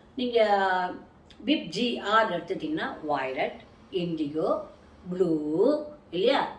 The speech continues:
க்ளீ, எல்லோ, ஆரஞ்சு, ரெட். அதாவது மேலே வந்து வயலட், இண்டிகோ, ப்ளூ, கிரீன், எல்லோ, ஆரஞ்சு, ரெட் அப்படி வரும் விப் ஜி ஆர்.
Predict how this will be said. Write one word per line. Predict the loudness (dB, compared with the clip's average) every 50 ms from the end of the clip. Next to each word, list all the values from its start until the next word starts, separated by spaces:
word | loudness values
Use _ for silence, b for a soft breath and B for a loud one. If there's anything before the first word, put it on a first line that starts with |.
| -18 -20 -20 -20 -20 -18 -18 -14 -4
க்ளீ, | 0 0 0 0 0 -4 -6 -8
எல்லோ, | -6 -4 -4 0 2 2 6 8 8 8 6 6 2 -10 -14 -16
ஆரஞ்சு, | -12 -8 -6 -6 -4 -2 0 0 0 -2 -4 -6 -6
ரெட். | -6 -6 -6 -8 -12 -18 -20 -20 -20 -20 -20 -20 -20 -20 -20 -20 -18 -10
அதாவது | -4 -2 0 0 0 0 -4 -6 -8 -8 -6
மேலே | -2 -2 0 0 0 0 0 0
வந்து | -2 -2 -2 -2 -4 -4 -4 -6
வயலட், | -8 -6 -4 -4 -6 -4 -4 -4 -4 -4 -6 -8 -14 -20 -20 -20 -20 -20 -20 -20 -12
இண்டிகோ, | -8 -4 -4 -2 -2 -2 -2 -2 -4 -4 -6 -6 -6 -4 -4 -4 -6 -6 -10 -14 -20 -20 -20 -20 -20 -20 -20 -20 -20 -14 -10
ப்ளூ, | -2 2 4 4 4 2 0 -4 -2 -2 -2 -2 -2 -4 -6 -10 -14 -20 -20 -20 -20 -20 -20 -20 -20 -16 -14 -12
கிரீன், | -6 -4 -2 -2 0 2 2 2 2 2 2 0 0 0 -2 -4 -4 -8 -18 -20 -20 -20 -20 -20 -20 -18
எல்லோ, | -10 -6 -4 -4 -2 -2 -4 -4 -4 -4 -4 -4 -2 0 0 0 0 -2 -4 -10 -16 -20 -20 -20 -20 -20 -20 -20 -20 -20 -20 -20 -20 -12
ஆரஞ்சு, | -10 -8 -6 -6 -6 -6 -6 -6 -4 -4 -4 -2 -2 -2 -4 -4 -8 -12 -14 -18 -14 -4
ரெட் | -2 0 0 0 -2 -10 -14 -10
அப்படி | -8 -6 -6 -4 -4
வரும் | -6 -6 -6 -10 -14 -16 -20 -20 -20 -8 0
விப் | 2 2 2 2
ஜி | 0 -6 -2 0
ஆர். | 0 2 0 0 -2 -4